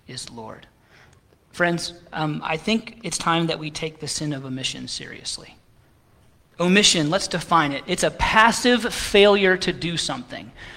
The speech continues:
The sin of omission is a passive failure to do something.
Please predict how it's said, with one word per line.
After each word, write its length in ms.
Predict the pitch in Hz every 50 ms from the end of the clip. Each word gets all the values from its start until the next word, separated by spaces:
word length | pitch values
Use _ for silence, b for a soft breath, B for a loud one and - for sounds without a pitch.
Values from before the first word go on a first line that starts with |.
| B B B B B B B
The 80 | - 170
sin 260 | - - 208 226 254
of 80 | 247
omission 440 | 254 254 233 220 208 196 - 196 185
is 140 | 175 156 156
a 80 | 147 147 - -
passive 640 | - - - - 214 220 214 - - 240 233 226 208
failure 720 | 226 - - - - - 233 233 220 196 175 156 147 143
to 160 | 139 - 180
do 220 | 156 147 170 165 151
something. 480 | - - 143 123 120 - - - -